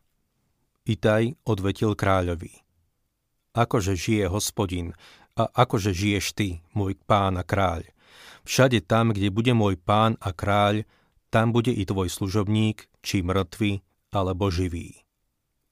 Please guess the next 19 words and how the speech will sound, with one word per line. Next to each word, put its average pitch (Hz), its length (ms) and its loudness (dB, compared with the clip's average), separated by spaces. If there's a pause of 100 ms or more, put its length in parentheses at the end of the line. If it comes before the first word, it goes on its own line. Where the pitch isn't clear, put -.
(160)
Dávid 95 560 -2
povedal 98 480 0
Itajovi: 87 720 -6 (880)
"Choď - 560 0
a 110 160 -2
prejdi." 92 640 -2 (840)
Itaj 107 360 2
z 98 160 -2
Gatu 101 240 2
prešiel 95 480 0
so 92 160 -2
všetkými 110 560 -2
svojimi 104 400 0
mužmi 95 480 -2 (400)
a 95 160 -2
s - 120 -6
celou 107 320 0
svojou 95 320 0
rodinou. 90 640 -4